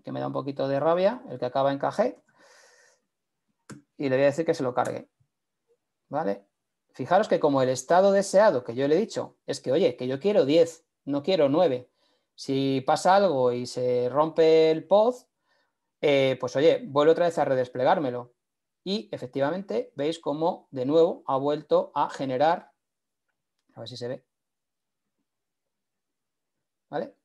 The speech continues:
Un nuevo, eh, un nuevo pod. A ver si está ya en ejecución, ¿vale? Aquí veis un poco la diferencia, veinticinco segundos, este es el nuevo que acaba de montar después de que yo le dijese que me cargaba uno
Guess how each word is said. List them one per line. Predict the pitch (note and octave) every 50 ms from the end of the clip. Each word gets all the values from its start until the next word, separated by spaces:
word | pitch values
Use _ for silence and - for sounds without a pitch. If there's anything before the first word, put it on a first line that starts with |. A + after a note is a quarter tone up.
| _ _ _ _ _ _ _ _ _ _ _ _ _ _ _ _
Un | - D3+ D3+ D#3 D#3+ E3+ - - _ _ _ _ _ _
nuevo, | C#3+ C#3+ D#3 D#3 D#3+ D#3+ E3+ F#3 - - _ _ _ _ _ _ _ _ _ _ _ _
eh, | C#3 C3 B2+ B2 B2 A#2+ B2 -
un | - C#3+ C3+
nuevo | B2 A2+ A2+
pod. | A2+ A2+ - - _ _ _ _ _ _ _ _ _
A | F3
ver | - -
si | B2 B2
está | A2+ - - B2
ya | A#2+ B2
en | B2 B2
ejecución, | B2 D3+ C#3+ D#3 D#3+ - A3 C4+ C#4+ _ _ _ _ _
¿vale? | - D3+ E3 C#4 - _
Aquí | _ _ - C3
veis | B2 A#2+
un | C3
poco | B2+ B2+ - C3+
la | B2+ B2
diferencia, | C3 C3 - C#3 C#3+ D#3 D#3+ _ _ F3+ F3 F3+ - - - _ _ _ _
veinticinco | C#3+ C3 B2+ B2 - B2+ - D3+ D3 C#3+ D#3 D3
segundos, | - F3 E3 F#3 G3 G3 G3+ A#3+ D4 C#4+ - - _ _ _ _ _ _ _ _
este | E3 D3+ - E3
es | - -
el | C3 B2+
nuevo | C3+ D3 E3 E3 E3+ G3+ G#3
que | C#3
acaba | B2 - C3+ C3 C3+
de | C3+ C#3
montar | C#3+ D3+ D3+ - F3+ G3 G3+ - - _ -
después | - - - C3 B2
de | C3 C3
que | - C3
yo | C3+ C3+
le | C3+
dijese | C3+ C3 - D3 C#3 - E3 E3
que | - C#3 C3+ - -
me | D3 C#3 C3
cargaba | B2+ B2 B2+ B2+ B2+ B2+
uno | A#2+ B2 C3 C#3 C#3+ C#3+ - -